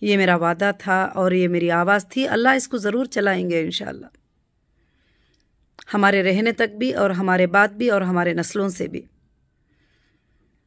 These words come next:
इंशाअल्लाह आज मेरी अपडेट का यही मकसद है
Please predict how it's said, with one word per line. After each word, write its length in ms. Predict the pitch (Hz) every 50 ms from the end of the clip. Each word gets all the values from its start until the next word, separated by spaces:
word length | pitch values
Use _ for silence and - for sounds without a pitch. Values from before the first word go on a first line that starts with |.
| _ _ _ _ -
इंशाअल्लाह 840 | 285 254 247 - 294 269 254 247 247 247 247 247 - - - - -
आज 200 | 202 214 214 202
मेरी 580 | 214 226 214 214 214 214 208 - - - - - _ _ _ _ _ _ _ _ -
अपडेट 420 | 208 180 180 214 226 233 233 -
का 140 | - 220 208
यही 280 | 202 196 196 185 202 247
मकसद 380 | 233 214 - - - 220 208 208 -
है 160 | 208 214 214